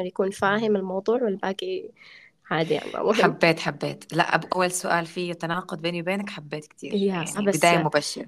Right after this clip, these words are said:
Speaker 1: exactly، حبيت.
Speaker 2: أوكي.
Speaker 1: يعني، يعني if، uh, all the questions are like this، بحس عادي يعني. شوية
Speaker 2: أوكي.
Speaker 1: خفيفين.
Speaker 2: أوكي. هلأ شو بتفضلي؟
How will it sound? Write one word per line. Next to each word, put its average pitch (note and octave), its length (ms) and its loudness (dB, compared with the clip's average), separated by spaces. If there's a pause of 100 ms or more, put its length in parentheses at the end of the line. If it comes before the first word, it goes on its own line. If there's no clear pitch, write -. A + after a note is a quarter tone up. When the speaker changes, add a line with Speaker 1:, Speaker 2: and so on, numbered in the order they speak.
Speaker 1:
exactly، - 560 -12
حبيت. - 480 -6 (120)
Speaker 2:
أوكي. - 20 4
Speaker 1:
يعني، G3 180 6
يعني G3 340 4
if، G#3+ 80 2
uh, G3 600 2 (160)
all A3+ 80 4
the A#3 80 2
questions A#3+ 380 0
are G3 280 0
like G#3 200 -2
this، C#4+ 160 -6
بحس G#3+ 240 -8
عادي F3 340 -8
يعني. - 220 -20 (500)
شوية G#3 200 6
Speaker 2:
أوكي. G#3 120 2
Speaker 1:
خفيفين. F3+ 500 -4 (680)
Speaker 2:
أوكي. D3 320 -10 (540)
هلأ F3 300 6
شو G#3+ 140 -2
بتفضلي؟ F3+ 500 0